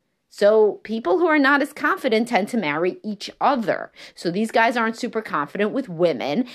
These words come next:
And so they end up marrying women that are not super confident with,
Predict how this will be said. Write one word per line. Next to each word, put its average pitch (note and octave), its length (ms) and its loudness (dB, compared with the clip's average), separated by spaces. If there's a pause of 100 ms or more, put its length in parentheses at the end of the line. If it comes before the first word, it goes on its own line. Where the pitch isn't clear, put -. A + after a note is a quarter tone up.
(120)
And F#3 160 -2
so G3+ 120 -2
they F#3 160 2
end F3 120 0
up G3+ 120 0
marrying E3+ 400 -2
women D#3+ 240 -2
that G3+ 120 4
are F#3+ 80 4
not E3+ 280 -2
super G3 280 -6
confident F3+ 640 -4
with, A#3+ 260 -2